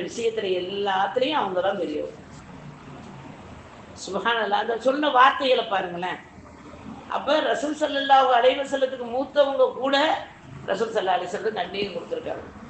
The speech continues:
அப்ப இந்த ஒரு, நம்ம அவங்களுடைய உம்மத்தாக இருக்கக்கூடிய நாமளும் இன்ஷா அல்லாஹ் இந்த சுன்னத்துகளை பேணி பரக்கத்தை பெறக்கூடியவர்களாக அல்லாஹ் தஆலா ஆக்கி அருள்வானாக. அடுத்து ஒரு வரலாறு, வரி உங்களுக்கு கொடுக்கக்கூடிய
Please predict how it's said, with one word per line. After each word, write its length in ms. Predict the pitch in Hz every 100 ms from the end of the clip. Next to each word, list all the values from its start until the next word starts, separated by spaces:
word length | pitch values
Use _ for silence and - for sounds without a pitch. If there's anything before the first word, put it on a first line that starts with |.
| - - - -
அப்ப 120 | 196 190 220
இந்த 120 | 254 220
ஒரு, 100 | 214
நம்ம 300 | 233 285 262 214
அவங்களுடைய 380 | 226 233 220 214 247
உம்மத்தாக 360 | 277 269 226 220
இருக்கக்கூடிய 440 | 220 247 240 196 180 180
நாமளும் 440 | 220 240 262 311 480 - - - - 208
இன்ஷா 300 | 214 277 240 214
அல்லாஹ் 200 | 208 190
இந்த 120 | 180 208
சுன்னத்துகளை 480 | 220 220 202 190 185 202
பேணி 360 | 233 269 311 - - - - - -
பரக்கத்தை 400 | 202 - 240 226 -
பெறக்கூடியவர்களாக 880 | 214 240 269 247 226 196 190 185 180 165 - - - -
அல்லாஹ் 240 | 180 190 190
தஆலா 180 | 180 175 170
ஆக்கி 200 | 170 175
அருள்வானாக. 560 | 170 180 170 165 160 165 170 - - 226 240 240 220 190 - - - 269
அடுத்து 240 | 311 320 294
ஒரு 80 | 254
வரலாறு, 320 | 233 233 240 220
வரி 220 | 214 247 247
உங்களுக்கு 280 | 233 214 214
கொடுக்கக்கூடிய 440 | 202 208 202 190